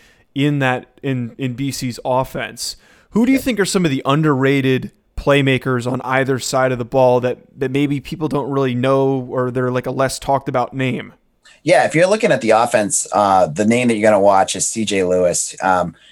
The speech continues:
Speaker 2: he's become Jurkovec's go-to guy in the red zone. He's six four, he's got real long arms. Um, he's the kind of guy that Jurkovec can get the ball to, you know, throw it up there, and he's gonna bring it down. Uh, he is a converted quarterback who, you know, I've covered this team for a while.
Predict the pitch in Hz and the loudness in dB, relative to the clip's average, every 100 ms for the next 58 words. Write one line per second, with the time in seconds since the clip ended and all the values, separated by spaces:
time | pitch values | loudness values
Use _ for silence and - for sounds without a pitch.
0 | _ - 165 160 160 147 127 117 110 - | _ -2 0 0 0 2 4 4 0 2
1 | 110 101 95 - 101 104 104 90 90 90 | 4 4 0 -2 -2 0 -2 0 2 2
2 | 82 80 87 80 82 80 98 - - 160 | 0 0 0 0 -4 -6 -8 -8 -6 -6
3 | - - 113 117 113 - 82 - - - | -6 0 4 4 4 0 -4 -6 -20 -12
4 | 110 147 123 113 107 101 98 95 92 - | -2 0 2 2 2 2 2 0 -2 -8
5 | - - - 95 90 80 135 120 120 147 | -14 -18 -4 0 0 -2 -6 -4 -2 0
6 | 131 101 - 113 113 104 - - 113 104 | 0 -2 -2 0 0 -2 -4 -2 0 0
7 | 101 101 95 92 - 98 104 113 101 - | -2 -2 -2 -2 2 2 2 -2 -6 -6
8 | 82 90 80 80 113 113 107 107 - 110 | -10 -4 -4 -2 2 4 4 2 2 2
9 | 104 98 101 98 82 95 80 80 87 78 | 2 0 -2 -2 -2 -2 -2 0 0 -2
10 | - - - _ - 107 104 - 175 165 | -6 -18 -20 _ 0 2 2 -2 -4 -2
11 | 131 123 - 107 123 120 - - 175 - | -4 -4 -2 0 2 0 -4 0 2 2
12 | 95 90 139 - _ _ - 143 135 123 | 2 2 0 -6 _ _ 0 4 4 2
13 | 120 117 110 151 160 131 110 - 110 98 | 0 2 2 2 0 0 -2 -4 -4 0
14 | 98 87 101 110 110 | 0 4 4 4 2